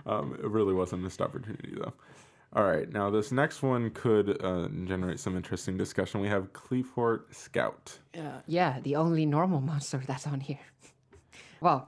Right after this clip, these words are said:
Speaker 2: exclu-,
Speaker 1: <laughs>
Speaker 2: excluding the limbs, but yeah, pay eight hundred. <laughs> Um,
Speaker 1: Pay.
Speaker 2: I honestly think this can go to two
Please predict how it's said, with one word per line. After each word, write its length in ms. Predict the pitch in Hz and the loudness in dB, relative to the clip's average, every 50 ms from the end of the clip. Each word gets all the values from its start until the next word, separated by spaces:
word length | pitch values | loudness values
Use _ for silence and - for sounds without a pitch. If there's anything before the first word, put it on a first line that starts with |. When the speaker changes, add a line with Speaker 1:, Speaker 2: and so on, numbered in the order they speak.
| - - | -4 -4
Speaker 2:
exclu-, 420 | 156 113 107 110 165 170 175 170 | -2 -2 -2 -2 0 0 0 2
Speaker 1:
<laughs> 40 | - | 2
Speaker 2:
excluding 400 | 170 143 - - 190 165 143 131 | 0 0 2 2 2 4 4 2
the 80 | 131 135 | 2 2
limbs, 360 | 139 147 135 127 - - - _ | 2 2 0 0 -6 -12 -6 _
but 180 | 147 135 - | -2 -2 0
yeah, 200 | - 151 180 147 - - | 2 2 2 2 0 0
pay 180 | - 151 147 151 | 2 4 6 6
eight 160 | 147 143 147 | 6 6 4
hundred. 300 | 160 165 170 147 139 165 - | 4 2 2 2 0 -2 -2
<laughs> 680 | - - - - - - _ - - - - - - 151 | -6 -12 -16 -18 -20 -20 _ -20 -20 -20 -20 -10 -4 0
Um, 420 | 139 143 139 139 139 139 139 139 | 2 4 4 4 4 2 0 0
Speaker 1:
Pay. 280 | 139 139 - 113 139 - - - - - - - - - - _ _ _ _ _ _ - - | -2 -2 -4 -4 -6 -6 -8 -12 -16 -16 -16 -18 -20 -20 -20 _ _ _ _ _ _ -14 0
Speaker 2:
I 140 | - 156 151 - | 2 2 4 6
honestly 720 | 151 175 185 220 226 202 - - - 208 202 196 190 175 - | 4 4 4 2 0 -2 -2 -2 -2 0 0 0 -2 -4 -6
think 600 | - - - - - - 165 208 269 339 330 - | -10 -14 -14 -12 -4 0 0 0 0 0 -2 -2
this 220 | - 220 220 - - | -2 -2 -2 -4 -4
can 220 | - 175 151 147 | -2 -2 -2 0
go 200 | 143 151 151 147 | 0 0 0 0
to 140 | 139 - 147 | 2 0 0
two 720 | 139 - - 170 165 165 160 160 156 156 151 147 147 143 | -2 0 0 2 4 4 4 4 2 2 0 0 -2 -6